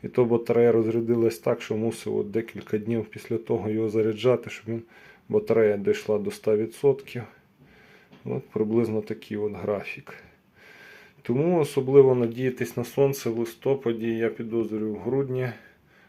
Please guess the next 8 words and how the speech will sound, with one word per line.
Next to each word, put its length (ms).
не 220
доводиться. 760
П'ятдесят 580
ватт, 220
на 100
жаль, 200
дуже 340
мало. 420